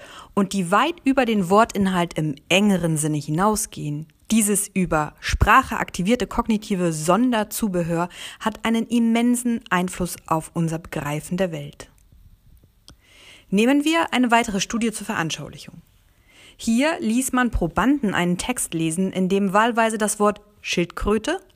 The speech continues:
oder Gepard fiel. Dann bat man sie, das Schritttempo eines abgebildeten fremden Mannes einzuschätzen.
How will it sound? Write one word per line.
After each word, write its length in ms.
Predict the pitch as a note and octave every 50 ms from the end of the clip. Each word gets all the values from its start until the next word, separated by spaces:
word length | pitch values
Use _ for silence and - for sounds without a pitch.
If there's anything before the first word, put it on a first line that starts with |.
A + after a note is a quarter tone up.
| -
oder 380 | - F3+ E3+ D#3 E3+ F3 G#3 - _ _ -
Gepard 540 | F3+ E3+ A3 A#3 - - A3 F#3 D3+ - -
fiel. 320 | - - D#3 C#3+ - E3+ - _ _ - - - _ _ - - - - -
Dann 340 | - E3 E3 F3 G3 A3 A3
bat 280 | B3 B3 B3+ C#4 -
man 160 | C#4+ C#4 C4+
sie, 140 | C4 C#4+ D4
das 160 | C#4 B3 -
Schritttempo 720 | - - - - C#4+ D4+ - - - - G#3 G#3 - A3 G#3
eines 340 | - - F#3+ F#3+ F#3+ - - -
abgebildeten 720 | - A3+ C4 - - - A#3+ G3 G3+ F#3 F3 - - F3 D3+
fremden 460 | - G3 F#3+ G3+ A3 A#3 A3+ G#3 F#3
Mannes 440 | F3+ F3+ F3+ F#3 F#3+ - - - -
einzuschätzen. 840 | F3 D#3+ D3+ - - - - - - - - - - - - -